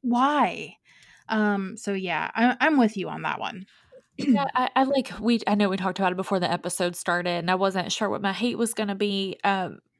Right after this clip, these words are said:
Speaker 2: we can't do better if we don't start learning,
Speaker 1: Educating
Speaker 2: e-, educating
Speaker 1: ourselves.
Speaker 2: ourselves, exactly, and that's what I try to do. I have a long way to go on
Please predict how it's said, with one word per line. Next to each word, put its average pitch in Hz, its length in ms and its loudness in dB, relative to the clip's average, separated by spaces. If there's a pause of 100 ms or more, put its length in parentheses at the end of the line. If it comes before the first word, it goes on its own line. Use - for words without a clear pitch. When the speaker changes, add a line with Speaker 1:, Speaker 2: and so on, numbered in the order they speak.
(360)
Speaker 2:
we 240 200 2
can't 294 320 0
do 202 140 2
better 185 320 2
if 180 140 -4
we 196 140 0
don't 156 360 -4
start 170 720 -2 (920)
learning, 190 280 4
Speaker 1:
Educating 185 560 0
Speaker 2:
e-, - 20 2
educating 170 460 0
Speaker 1:
ourselves. - 20 -4
Speaker 2:
ourselves, - 340 -2
exactly, 160 800 -4
and 175 460 -4 (800)
that's 202 320 -2
what 180 460 0 (840)
I 175 180 0
try 165 240 -4
to 165 100 -8
do. 151 600 -4
I 165 160 -2
have 160 400 -4
a 170 60 -8
long 160 420 -4
way 165 160 -4
to 160 120 -6 (120)
go 160 540 -4
on 160 220 -8